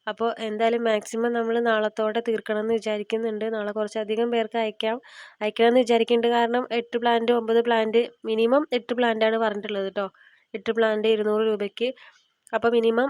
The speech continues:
ആ, എട്ട് പ്ലാന്റ് ഉണ്ടാവും. അപ്പൊ വേഗം വേഗം, ആ, പാക്ക് ചെയ്തിട്ട് അയക്കണം എന്ന് വിചാരിക്കുന്നുണ്ട്. അപ്പൊ അടുത്ത പ്ലാന്റ് ഈ ഒരു,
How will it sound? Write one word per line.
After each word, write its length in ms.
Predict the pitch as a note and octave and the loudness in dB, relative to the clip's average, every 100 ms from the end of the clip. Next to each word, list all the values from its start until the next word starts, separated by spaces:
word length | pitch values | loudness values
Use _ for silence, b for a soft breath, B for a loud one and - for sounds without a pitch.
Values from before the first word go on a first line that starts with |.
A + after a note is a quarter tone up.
| - | 0
ആ, 80 | A#3 G#3 | 2 2
എട്ട് 220 | A3 - | 0 0
പ്ലാന്റ് 320 | A#3 A3+ A3 | 2 2 0
ഉണ്ടാവും. 400 | A3 G#3 G#3 A3+ A#3+ | -2 -2 -2 -4 -8
അപ്പൊ 140 | A3 A3 | -10 -6
വേഗം 320 | G#3 G3+ G#3 | -4 -4 -4
വേഗം, 360 | A3 G#3+ G#3 A3+ A#3 | -4 -4 -4 -6 -6
ആ, 60 | G#3 | -8
പാക്ക് 280 | G#3 G#3 G3+ | -6 -6 -4
ചെയ്തിട്ട് 360 | A3+ G#3 G3+ - - | -4 -4 -6 -6 -4
അയക്കണം 320 | G#3 G3+ G#3+ | -6 -4 -2
എന്ന് 120 | A3+ | 2
വിചാരിക്കുന്നുണ്ട്. 760 | A#3+ G#3+ G#3 - A3+ A#3+ G#3 A3 - B B B B - | 2 2 -2 0 -2 0 -2 -6 -8 B B B B -4
അപ്പൊ 200 | A3+ C4+ | 2 2
അടുത്ത 340 | C4+ A#3+ A#3 | 2 0 0
പ്ലാന്റ് 380 | B3+ B3 A3+ A3+ | 2 4 4 2
ഈ 80 | A3+ | 4
ഒരു, 200 | A3 A#3 | 6 4